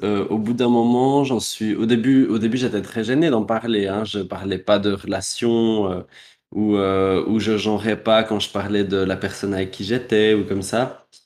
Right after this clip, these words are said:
pour éviter de, de m'outer. Et, euh, en fait, au bout d'un moment, et ça, ça fait, ça fait quand même un certain temps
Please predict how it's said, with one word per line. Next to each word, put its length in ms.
pour 140
éviter 420
de, 380
de 140
m'outer. 680
Et, 160
euh, 480
en 140
fait, 220
au 60
bout 180
d'un 180
moment, 480
et 80
ça, 160
ça 140
fait, 340
ça 160
fait 100
quand 100
même 160
un 60
certain 460
temps 420